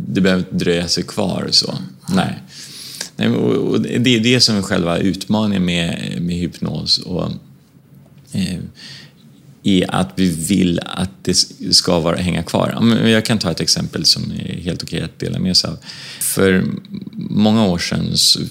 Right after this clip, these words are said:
Speaker 1: nio år sedan när jag var precis ny, så hypnotiserade jag en kvinna som ville sluta röka, men hade inte lyckats göra det på egen hand. Men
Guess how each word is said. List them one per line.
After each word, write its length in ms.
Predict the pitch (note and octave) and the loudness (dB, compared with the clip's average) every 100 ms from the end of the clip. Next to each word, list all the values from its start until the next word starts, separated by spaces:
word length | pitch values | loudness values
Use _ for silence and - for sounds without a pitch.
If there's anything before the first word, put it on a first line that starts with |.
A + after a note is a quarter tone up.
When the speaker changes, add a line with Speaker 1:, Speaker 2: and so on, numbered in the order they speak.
| - | 0
Speaker 1:
nio 400 | F#2 F#2 D#2+ F#2 | 4 4 4 4
år 160 | G2 | 4
sedan 200 | G2 - | 2 -2
när 80 | E2 | -4
jag 80 | E2 - E2+ | -6 -6 -8
var 60 | |
precis 500 | E2 F2+ D#2+ D2+ - | -6 -2 0 2 2
ny, 280 | G2+ F#2 D#2+ | 4 2 2
så 180 | - - | 2 2
hypnotiserade 520 | E2+ - E2+ - D#2+ | 0 0 0 0 0
jag 320 | D#2+ - - - - - | -4 -6 -8 -10 -12 -12
en 140 | - | -10
kvinna 380 | - F2+ D#2+ D#2+ | -2 -2 0 2
som 420 | - - D#2+ D2+ - - - - - | 4 4 0 -2 -8 -20 -20 -18 -4
ville 240 | F2 F2 | 0 2
sluta 380 | - F#2+ - E2+ | 4 2 2 2
röka, 380 | F#2 D#2+ - G2 | 2 0 -2 2
men 120 | G2 | 2
hade 200 | F#2+ G2 | 2 2
inte 180 | F#2 F#2+ | 2 2
lyckats 520 | G2 - - F2 - | 2 0 -2 2 2
göra 100 | E2 | 0
det 80 | E2 | -2
på 120 | - | 0
egen 300 | F2 E2 F2 | 0 0 0
hand. 420 | A#2 G2 F#2 - - - - - - - | 2 2 0 -4 -10 -18 -18 -16 -16 -4
Men 240 | G2 F#2+ | -2 0